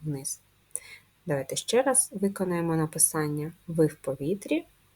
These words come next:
я на екрані. Раз, і два, і три.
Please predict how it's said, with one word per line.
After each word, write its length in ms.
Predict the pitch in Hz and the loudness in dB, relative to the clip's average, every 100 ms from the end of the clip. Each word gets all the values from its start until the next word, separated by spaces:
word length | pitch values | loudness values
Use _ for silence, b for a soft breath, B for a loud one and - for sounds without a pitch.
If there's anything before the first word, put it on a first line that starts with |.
| _ _ - _ | _ _ -20 _
я 180 | 165 170 | 2 2
на 140 | 262 156 | 2 -2
екрані. 500 | - 151 135 143 147 _ - - _ _ _ _ _ - | -4 -10 -8 -10 -14 _ -18 -18 _ _ _ _ _ -10
Раз, 1000 | - 135 143 139 131 170 311 - - - - _ | -8 -6 -6 -4 -2 0 2 2 0 -8 -18 _
і 340 | 294 302 311 - _ _ _ | 8 8 8 4 _ _ _
два, 720 | 160 139 - 156 151 135 139 147 _ - | -4 -4 0 2 4 0 -4 -10 _ -4
і 280 | 151 143 151 _ _ _ _ _ _ _ _ _ _ _ _ _ _ _ _ _ _ | -2 -2 -6 _ _ _ _ _ _ _ _ _ _ _ _ _ _ _ _ _ _
три. 340 | 208 143 131 | 2 2 0